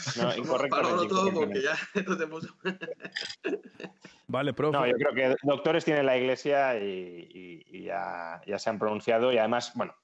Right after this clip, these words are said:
Speaker 1: si tuviera que decir algo sería bastante coincidente. Es decir, en el sentido de que efectivamente estamos en un contexto de aparente bajada de tipos de interés y, por tanto, eso ya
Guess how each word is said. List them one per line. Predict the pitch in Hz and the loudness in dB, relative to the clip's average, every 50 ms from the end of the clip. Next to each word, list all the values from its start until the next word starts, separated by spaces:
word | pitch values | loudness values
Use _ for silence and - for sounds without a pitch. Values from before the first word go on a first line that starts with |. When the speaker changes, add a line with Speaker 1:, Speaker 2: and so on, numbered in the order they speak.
| _ _ _ _ _ | _ _ _ _ _
Speaker 1:
si | - - - 123 101 | -6 -2 -2 0 2
tuviera | 120 120 135 139 139 | 2 4 4 4 4
que | 127 139 | 4 2
decir | 127 120 - 127 | 2 4 4 4
algo | 123 123 127 135 | 4 4 4 2
sería | - - 110 110 107 | 0 0 2 2 2
bastante | 101 - - 104 98 95 90 | 2 2 -2 -6 -8 -8 -8
coincidente. | 92 92 - - 95 92 92 90 87 - 87 82 80 80 _ _ _ | -10 -14 -14 -10 -10 -10 -10 -10 -12 -12 -12 -14 -14 -16 _ _ _
Es | _ _ | _ _
decir, | - 82 - | -20 -20 -20
en | 90 | -20
el | 87 82 | -20 -20
sentido | - - 92 85 - 98 98 95 | -20 -20 -16 -10 -8 -6 -6 -6
de | 95 90 | -6 -6
que | - 104 | -4 -4
efectivamente | 104 - - - - 101 95 98 98 95 - | -6 -6 -6 -8 -8 -6 -6 -6 -8 -10 -10
estamos | - - 95 95 - - | -6 -8 -8 -8 -8 -10
en | 101 | -10
un | 98 92 | -8 -6
contexto | - 98 98 - 110 - - - 95 - _ - - - _ _ _ | -8 -6 -4 -4 -6 -4 -2 -4 -4 -4 _ -16 -20 -20 _ _ _
de | - 110 120 123 131 - | 0 2 4 4 4 2
aparente | 113 113 98 113 110 110 113 117 - | 0 0 2 2 2 2 2 2 2
bajada | 117 110 101 - 113 107 104 | 2 2 2 2 2 2 2
de | 104 98 | 2 0
tipos | 104 104 - 107 104 101 | -2 -4 -4 -4 -4 -2
de | 101 | -2
interés | 104 98 113 110 120 131 151 147 - | -2 -2 0 2 2 2 2 0 -2
y, | 110 | -4
por | 98 - 95 | -6 -6 -4
tanto, | - - 101 104 98 110 104 101 | -2 -2 -2 0 0 0 2 2
eso | 104 - - | 0 2 2
ya | 101 101 98 98 104 - - - | 2 4 4 2 2 0 -2 -8